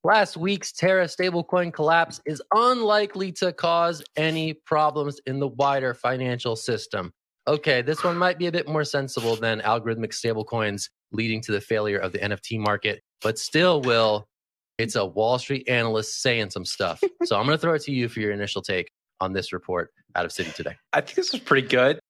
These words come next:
Speaker 3: Key discrepancy here, key change. This is a Wall Street report, not from a banking analyst necessarily, right? I guess it is from a bank, but the reports I always knock on are, like,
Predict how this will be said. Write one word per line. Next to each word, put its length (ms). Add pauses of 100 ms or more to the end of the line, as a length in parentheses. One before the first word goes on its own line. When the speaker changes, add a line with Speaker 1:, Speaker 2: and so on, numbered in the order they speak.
(180)
Speaker 3:
Key 240
discrepancy 760
here, 360
key 300
change. 800 (100)
This 160
is 260
a 200
Wall 260
Street 220
report, 500
not 220
from 180
a 120
banking 580
analyst 500
necessarily, 540
right? 340
I 40
guess 200
it 60
is 140
from 240
a 100 (140)
bank, 440 (460)
but 80
the 60
reports 420
I 100
always 200
knock 280
on 280
are, 200
like, 320